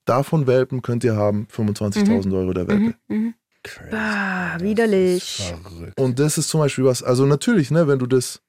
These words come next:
Speaker 1: ich weiß nur immer, ich finde es so krass, wie desensibilisiert musst du sein, um nicht zu sehen, dass das Gewalt ist.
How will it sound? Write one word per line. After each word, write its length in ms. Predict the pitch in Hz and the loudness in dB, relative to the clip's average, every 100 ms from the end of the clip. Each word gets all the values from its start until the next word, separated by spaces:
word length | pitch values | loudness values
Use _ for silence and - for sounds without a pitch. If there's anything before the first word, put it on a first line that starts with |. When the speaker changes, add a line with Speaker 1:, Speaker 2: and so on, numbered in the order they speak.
| _ - - | _ -20 -8
Speaker 1:
ich 140 | - | -2
weiß 300 | 139 202 196 | 2 2 4
nur 300 | 185 185 185 | 4 4 4
immer, 240 | 175 175 | 2 2
ich 160 | 143 147 | 0 -6
finde 240 | - 190 | 0 2
es 80 | 175 | 2
so 80 | - | -2
krass, 300 | - 156 - | -4 -4 -2
wie 120 | 151 | -2
desensibilisiert 1500 | 156 - 180 170 143 156 143 147 135 131 135 123 151 175 160 - _ _ - | -2 0 2 2 0 0 0 0 0 0 -2 -2 0 0 0 -6 _ _ -4
musst 400 | 139 165 175 - | 0 2 0 -2
du 120 | 139 | -2
sein, 420 | 127 123 139 139 | 0 0 0 0
um 140 | 104 120 | -2 -2
nicht 340 | 139 165 - | 0 -2 -4
zu 160 | - 147 | -8 -6
sehen, 420 | 123 113 135 151 | -2 0 2 0
dass 200 | 120 104 | -2 -4
das 320 | 113 135 - | -4 -4 -4
Gewalt 560 | - 107 101 139 151 - - | -6 -6 -4 -4 -6 -10 -14
ist. 200 | - | -14